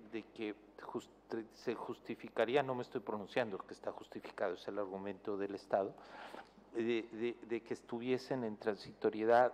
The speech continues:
hasta que nuevos jueces se designaran, ¿verdad? Nos leía la viceministra, que mucho apreciamos su, su presencia. Pero, eh, si esto fuera así,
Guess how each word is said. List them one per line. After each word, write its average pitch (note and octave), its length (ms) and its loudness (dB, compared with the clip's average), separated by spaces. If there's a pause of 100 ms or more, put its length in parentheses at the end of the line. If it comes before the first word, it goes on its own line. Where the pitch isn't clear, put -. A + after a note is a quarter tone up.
hasta A#2+ 280 -2
que - 180 -8
nuevos B2 580 2 (320)
jueces A#2+ 440 4
se G#2 200 0
designaran, G2+ 680 2 (800)
¿verdad? G#2+ 300 4
Nos G#2 240 -4
leía G2+ 300 2
la G2+ 100 0
viceministra, G2 680 -6
que - 140 -12
mucho G2+ 280 -6
apreciamos G2+ 600 -2
su, - 220 -6 (400)
su - 200 0
presencia. A2 560 0 (500)
Pero, D#3 580 10
eh, A#2+ 300 10 (1300)
si - 300 2
esto B2 540 10 (160)
fuera A#2+ 200 8
así, D3 400 0